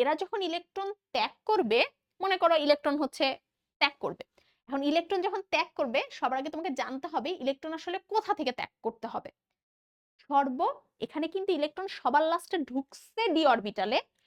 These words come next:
but যখন ইলেকট্রন বের করবা, তুমি অবশ্যই সর্ববহিস্থ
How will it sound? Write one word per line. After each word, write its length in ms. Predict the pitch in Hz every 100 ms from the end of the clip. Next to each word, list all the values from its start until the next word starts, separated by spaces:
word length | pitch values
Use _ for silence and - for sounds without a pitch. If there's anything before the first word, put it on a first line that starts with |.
| _ _ 202 226
but 220 | 277 - 233 247
যখন 220 | - 359 392 262
ইলেকট্রন 360 | 254 - 349 320 233 -
বের 160 | 311 427
করবা, 260 | 277 214 254 381 285
তুমি 140 | 269 240
অবশ্যই 420 | 233 - - 427 - -
সর্ববহিস্থ 920 | 254 262 320 269 208 311 427 -